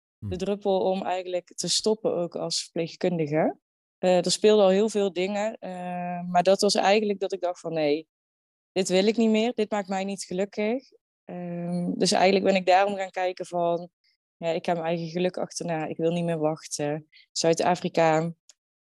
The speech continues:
Speaker 1: Dus eigenlijk is het balletje zo aan het rollen gegaan en is het zo, eh, ontstaan.
Speaker 2: Ja. Jeetje. En je, want wat ik uit je verhaal begrijp, is dat je zegt van: "Ik, ik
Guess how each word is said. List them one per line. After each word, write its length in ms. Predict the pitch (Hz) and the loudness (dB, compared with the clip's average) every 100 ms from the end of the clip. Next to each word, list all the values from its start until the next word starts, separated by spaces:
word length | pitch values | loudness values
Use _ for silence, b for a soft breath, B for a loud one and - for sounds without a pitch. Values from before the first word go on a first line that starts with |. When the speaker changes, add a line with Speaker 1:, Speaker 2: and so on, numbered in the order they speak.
| _ | _
Speaker 1:
Dus 100 | 170 | -4
eigenlijk 360 | 170 170 175 - | -2 -2 -2 -10
is 360 | - - - - | -18 -8 -6 -2
het 80 | |
balletje 360 | 170 175 175 185 | 0 0 0 0
zo 140 | 185 | 0
aan 80 | 175 | 0
het 120 | 175 | -2
rollen 300 | 165 180 190 | -4 0 0
gegaan 600 | 185 175 165 151 147 156 - | -2 -6 -6 -4 -4 -6 -10
en 160 | 165 165 | -8 -6
is 160 | 165 | -4
het 160 | 160 - | -4 0
zo, 300 | 165 165 156 | 4 4 4
eh, 160 | 147 - | 2 0
ontstaan. 840 | 165 151 - 214 190 151 147 147 _ _ | 0 2 4 4 4 2 -2 -6 _ _
Speaker 2:
Ja. 440 | 95 117 107 78 _ _ _ _ _ _ _ _ _ | -4 -2 -4 -10 _ _ _ _ _ _ _ _ _
Jeetje. 460 | 90 87 104 143 98 _ - _ _ _ _ _ _ _ _ _ _ _ - | -10 -10 -10 -12 -14 _ -20 _ _ _ _ _ _ _ _ _ _ _ -6
En 80 | 113 | -2
je, 200 | 107 104 - 117 | -2 -4 -14 -8
want 280 | 110 107 - | -6 -6 -8
wat 280 | 110 107 101 | -8 -6 -4
ik 80 | |
uit 140 | 101 98 | -6 -8
je 60 | |
verhaal 260 | - 104 104 | -6 -4 -4
begrijp, 420 | 101 107 98 101 | -6 -6 -6 -6
is 80 | 104 | -4
dat 100 | 104 | 0
je 80 | 101 | 0
zegt 240 | - 101 | -2 -4
van: 200 | - 90 | -4 -4
"Ik, 240 | 98 - - - | -6 -12 -18 -10
ik 440 | 104 101 - | -8 -8 -16